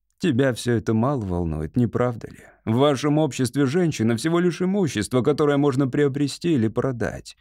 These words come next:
Если тебе понравилась женщина, предлагаешь цену её отцу, брату или мужу, тому, кому она принадлежит, потом она находится в твоей собственности, пока ты её не продашь другому.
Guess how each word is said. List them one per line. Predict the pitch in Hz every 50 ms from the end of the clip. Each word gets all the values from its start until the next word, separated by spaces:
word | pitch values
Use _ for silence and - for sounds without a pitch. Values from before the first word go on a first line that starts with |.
| _ _ _ _ _ _ _ _ _ -
Если | 117 123 117 - - 117
тебе | 95 - 120 117 113 101
понравилась | - 131 127 123 120 127 113 107 117 117 110
женщина, | 104 110 135 156 139 113 - 104 107 110
предлагаешь | 101 139 143 135 147 156 143 131 131 123 113
цену | - - - 147 127 113 110 104
её | 117 123 131 139 139
отцу, | 139 127 - - 202 185 135
брату | 101 101 131 143 127 107 87 - 101
или | 113 117 135
мужу, | 143 156 196 202 160 120 120 117 - - - - _
тому, | - 175 170 170 160
кому | 135 156 156 160 156
она | 156 156 151
принадлежит, | 131 151 147 147 147 143 151 160 165 156 170 170 139 101 82
потом | - 131 143 143 135 135
она | 131 127 123
находится | 139 151 - - 139 120 117 110 - 123
в | 117 -
твоей | - 143 151 156
собственности, | 151 151 - 143 110 85 - - - 92 95 104 110 - - 113
пока | - 139 110 139 127
ты | 101 - 127
её | 117 113 113
не | 117 123
продашь | - - 131 127 120 123 110
другому. | 104 113 139 143 131 123 113 95 76 65 - - -